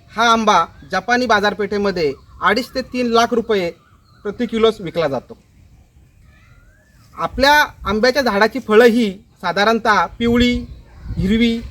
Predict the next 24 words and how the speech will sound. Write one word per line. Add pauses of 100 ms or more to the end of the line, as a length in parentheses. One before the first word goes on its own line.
या
रंगाची
असतात, (240)
मात्र
जपानी
मियाझाकी
मँगो (300)
हा (760)
सुरुवातीस (1500)
निळ्या
रंगाचा, (200)
गडद
निळ्या
रंगाचा, (100)
वांग्या
कलरचा
असतो. (640)
पिकल्यानंतर (840)
सफरचंदाच्या
रंगाचा
साधारणतः
होतो,
निळसर
सफरचंदाचा